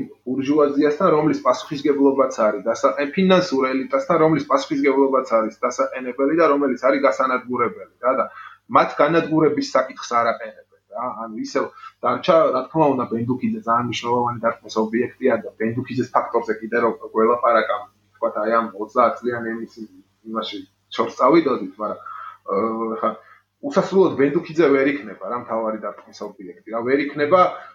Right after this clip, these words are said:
მთავარი დარტყმის ობიექტი ის, რა ქვია, მონური პირობები, ან რაღაცა უთან-, სტრუქტურული უთანასწორობა, რაღაცა, რაღაცა. ანუ დარტყმის ობიექტი არის ის, ვისაც სადავეები უკავია კონკრეტულ საკითხზე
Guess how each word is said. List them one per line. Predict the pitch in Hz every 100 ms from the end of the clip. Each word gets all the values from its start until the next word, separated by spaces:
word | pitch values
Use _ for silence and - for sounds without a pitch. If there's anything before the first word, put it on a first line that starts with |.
| _ _ -
მთავარი | 131 139 143
დარტყმის | 139 135 - 143 135
ობიექტი | 127 135 139 - 170 160
ის, | 123 110
რა | 113 -
ქვია, | 107 107 98 - _ - _ _
მონური | 113 143 165 165 160
პირობები, | - 123 131 127 110 110 107 - _ _ -
ან | 120 151 - - _
რაღაცა | 107 113 -
უთან-, | 123 139 151 139
სტრუქტურული | - 170 160 165 160 160 151
უთანასწორობა, | 139 139 135 131 - 139 147 147 147 139 - - -
რაღაცა, | 110 120 -
რაღაცა. | 143 127 117 -
ანუ | 110
დარტყმის | 107 214 220 214 190
ობიექტი | 196 196 214 - 139
არის | 151 202 208
ის, | 190 -
ვისაც | 175 208 -
სადავეები | - 160 160 180 180 185 147 113
უკავია | 123 139 160 143 117 139 175
კონკრეტულ | 143 135 135 127 135
საკითხზე | - 113 - - - 160